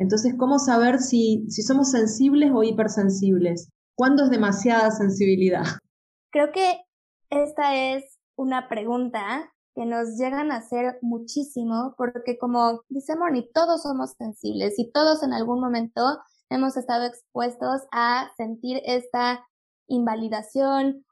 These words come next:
Speaker 2: o que nos cueste trabajo expresar las emociones. O sea, si para una persona sensible puede llegar a ser complicado, ¿no? interactuar en, en el mundo, para una persona altamente sensible,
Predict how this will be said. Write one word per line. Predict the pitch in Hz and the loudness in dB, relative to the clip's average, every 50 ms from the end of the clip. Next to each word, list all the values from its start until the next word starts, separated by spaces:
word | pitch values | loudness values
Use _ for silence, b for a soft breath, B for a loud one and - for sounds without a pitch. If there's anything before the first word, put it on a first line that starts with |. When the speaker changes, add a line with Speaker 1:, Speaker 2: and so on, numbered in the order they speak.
| _ _ | _ _
Speaker 2:
o | - - 240 233 233 233 226 226 226 226 226 226 | -4 -2 0 2 2 2 0 0 -2 -4 -6 -4
que | 226 240 | -4 -4
nos | 240 233 233 | -4 -4 -4
cueste | 233 294 294 294 285 - 277 | -2 -2 -2 -2 -2 -4 -6
trabajo | 269 240 226 226 240 240 240 240 - | -6 -6 -4 -4 -4 -4 -4 -6 -8
expresar | 247 247 - _ - 214 - - 247 254 | -10 -10 -12 _ -16 -10 -4 -2 0 0
las | 254 240 247 | 0 -2 -2
emociones. | 240 220 214 214 - 262 254 254 247 254 262 254 - | -6 -8 -8 -6 -4 -4 -2 -2 -2 -4 -6 -8 -10
O | - | -12
sea, | 233 226 | -12 -10
si | 226 233 226 | -10 -8 -4
para | - 240 254 262 277 | -2 0 0 2 0
una | 320 349 330 | 0 -2 -4
persona | - 269 254 - 269 269 262 262 | -4 -6 -6 -6 -4 -4 -4 -4
sensible | - - 240 233 - 277 262 240 214 - | -6 -8 -10 -6 -4 -2 -2 -2 -2 -2
puede | 254 247 247 | -4 -4 -2
llegar | 247 240 247 240 | -2 -2 -2 -2
a | 240 233 | -4 -4
ser | - 247 247 247 _ _ | -4 -6 -6 -6 _ _
complicado, | - 233 226 262 269 - 302 302 269 247 254 285 - _ | -12 -8 -6 -6 -2 0 0 2 2 0 -2 -2 -4 _
¿no? | 277 277 285 | -4 -2 -2
interactuar | 269 247 233 226 220 226 - - 247 240 247 247 B 240 B B B _ - | -2 -2 -4 -4 -6 -6 -2 0 0 0 0 -2 B -14 B B B _ -10
en, | 247 233 233 226 | -8 -8 -6 -4
en | - 233 233 | -4 -2 0
el | 233 254 | 2 2
mundo, | 277 294 294 285 294 | 2 4 4 2 2
para | - 254 254 | 2 2 2
una | 262 277 285 277 | 4 4 2 2
persona | 277 240 233 233 254 254 254 254 240 | 2 0 -2 -2 -2 -2 -2 -2 -2
altamente | 233 233 240 240 233 226 226 226 240 | -2 -4 -4 -6 -6 -6 -6 -6 -8
sensible, | - - 196 196 196 233 233 233 247 247 247 254 269 262 - | -8 -12 -18 -10 -4 -2 -2 2 4 4 4 4 2 0 -6